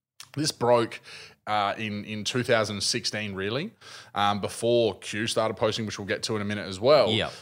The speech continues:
Speaker 1: Um, and this was crazy because I didn't have, like, I didn't really have many people that I was on this level with. So when this hit the surface, it was so insane because I,
Speaker 2: Yeah, man.
Speaker 1: I,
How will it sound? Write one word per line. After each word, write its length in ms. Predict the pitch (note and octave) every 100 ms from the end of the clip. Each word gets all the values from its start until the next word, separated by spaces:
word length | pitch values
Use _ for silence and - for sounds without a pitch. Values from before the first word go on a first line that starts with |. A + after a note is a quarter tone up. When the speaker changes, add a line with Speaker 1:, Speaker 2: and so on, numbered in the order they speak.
| -
Speaker 1:
Um, 600 | G#2+ A2+ A2+ A2+ A2 A2 - -
and 240 | A#2 A#2+
this 180 | C3+ D#3+
was 140 | G#3
crazy 360 | - E3+ G3+ E3
because 160 | B2+ E3
I 80 |
didn't 160 | A#3 G3+
have, 380 | C#3+ F3+ C3+ G#2+
like, 260 | C3+ C#3 B2+
I 80 | D3
didn't 160 | F3+ F3
really 240 | F3+ E3
have 360 | A#2 C#3+ C#3 B2+
many 320 | C3 C3+ C3
people 380 | - C3 C3 B2
that 180 | A#2+ F#2
I 120 | B2
was 160 | B2
on 80 | A#2+
this 180 | A#2+ A2+
level 260 | A2+ C3 C3
with. 200 | F#2+ -
So 100 | B2
when 140 | D#3+
this 180 | G#3 -
hit 180 | E3 A#2+
the 60 |
surface, 600 | - A#2+ B2+ C3 - -
it 100 | -
was 300 | C#3 B2 G#2 - - - -
so 300 | - D#3 D#3
insane 540 | C3+ A#2 A#2+ A2 E2 -
because 220 | G#2 A#2+
I, 120 | A#2
Speaker 2:
Yeah, 60 | A#2
man. 220 | A#2+
Speaker 1:
I, 40 | A#2+